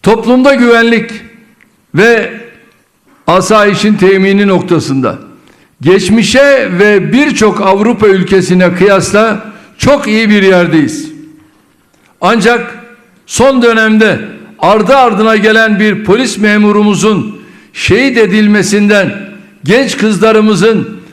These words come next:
vahşice katledilmelerine kadar bir dizi hadise milletimizde haklı bir tepkiye yol açmıştır.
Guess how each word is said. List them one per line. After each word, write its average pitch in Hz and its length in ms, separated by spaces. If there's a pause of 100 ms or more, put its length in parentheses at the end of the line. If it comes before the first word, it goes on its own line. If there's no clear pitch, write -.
(100)
vahşice 202 920
katledilmelerine 208 1160
kadar 202 440 (360)
bir 269 440
dizi 214 480
hadise 214 1000 (300)
milletimizde 220 840
haklı 196 380
bir 214 200
tepkiye 214 680 (400)
yol 226 180
açmıştır. - 640